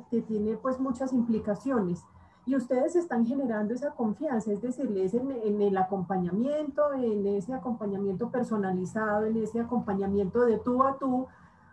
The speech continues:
pues, que permite como tener todas esas claridades. Y en ese sentido, quisiéramos conocer un poco quiénes son los grupos de clientes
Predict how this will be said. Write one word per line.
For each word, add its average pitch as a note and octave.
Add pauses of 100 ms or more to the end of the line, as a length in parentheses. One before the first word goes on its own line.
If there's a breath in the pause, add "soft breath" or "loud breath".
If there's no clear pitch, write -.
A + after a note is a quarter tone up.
(120 soft breath)
pues, B3+
que G#3+ (120)
permite G#3+
como B3
tener G3
todas A#3
esas A#3+
claridades. F#3+ (580)
Y C4
en C#4
ese C#4+
sentido, C#4
quisiéramos C4
conocer A3
un A#3
poco C4+
quiénes D4+
son C#4+
los C4
grupos A#3+
de A3
clientes A#3